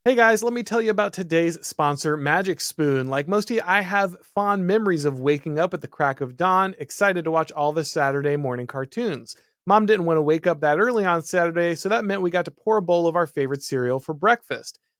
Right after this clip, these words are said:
They tasted great, but of course, they were full of sugar and not that healthy, which is why they were a treat. But now Magic Spoon has an alternative to that cereal that you love that has zero sugar but still tastes great. Magic Spoon has reinvented your favorite childhood cereal to taste great,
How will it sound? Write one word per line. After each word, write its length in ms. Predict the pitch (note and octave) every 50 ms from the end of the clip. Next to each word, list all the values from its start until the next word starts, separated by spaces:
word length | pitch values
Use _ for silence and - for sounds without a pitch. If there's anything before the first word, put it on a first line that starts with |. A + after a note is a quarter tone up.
| - G3
They 80 | G3+
tasted 380 | G3+ A#3 A#3+ A3 - A3+ G#3 E3+
great, 260 | - A#3+ A#3+ B3 G3+
but 100 | G#3+ G#3
of 140 | G3 - _
course, 320 | - A3 G#3+ G#3 G3 -
they 160 | - F#3+ G3+
were 120 | G3+ G3+ F#3
full 200 | - - D3+ C3+
of 120 | B2+ A#2+
sugar 420 | - - A3 A3 G#3 F#3+ G3+ G3 F3+
and 100 | D#3 C3+
not 180 | B2+ B2 -
that 180 | - A#2+ A#2 C3
healthy, 440 | D#3+ G3 G3 F3+ - G3+ F#3+ - _ _ _ -
which 140 | - C4 A#3+
is 100 | B3+ A3+
why 160 | C4 C4 B3
they 120 | A3 G#3+ G3
were 180 | F3+ E3+ C#3+
a 60 | B2+
treat. 380 | - - - G3+ F3 B2+ A#2 _ -
But 140 | E3+ A3 A#3+
now 180 | C4+ C#4+ C#4
Magic 260 | C4 C4 B3 A#3+ -
Spoon 240 | - - - B3 A#3+ G3
has 200 | F#3+ G3+ F#3 F#3
an 80 | F3+
alternative 720 | E3 D3+ C#3+ - - - B3 C4 A3 E3+ D3 C#3+ D#3+ D#3+
to 100 | - E3
that 260 | D3+ D3+ - C3 -
cereal 320 | - - G#3+ G#3 G3+ F#3+ F3
that 240 | D#3+ D#3 D3 - -
you 100 | D3+ C#3
love 440 | C#3 D3 F3+ G3 E3 C#3+ D3 D3
that 120 | D#3 D#3+ D3+
has 200 | D3+ E3 D#3 D3
zero 400 | C#3+ D3 F3+ A#3+ C4+ C4 A#3+ G3
sugar 340 | - - E3+ D#3 C#3+ D#3 E3+
but 160 | F#3+ F#3 -
still 240 | - - D#3 D3 D3
tastes 400 | - - G3 A#3 A#3 - - -
great. 300 | - B2 A#2 - - _ _ _ _ _ -
Magic 280 | D#3 D3 C#3+ D3 C#3+ -
Spoon 160 | - F3+ E3
has 100 | D3 C3+
reinvented 640 | C#3 D#3 D#3+ D3 C#3 C3 B2+ F#3 A3 G#3+ - F3 D3+
your 100 | C3+ C3
favorite 420 | - - - A3 B3 A#3+ A#3+ G3+ -
childhood 400 | G#3 A3 A#3 A#3 A#3 A3+ G3+ -
cereal 340 | - G#3 G3 G3 G3 F#3+ F3
to 100 | - C#3+
taste 360 | - - D3 C3+ C3 - -
great, 340 | - A#3 A#3+ A#3 A3 -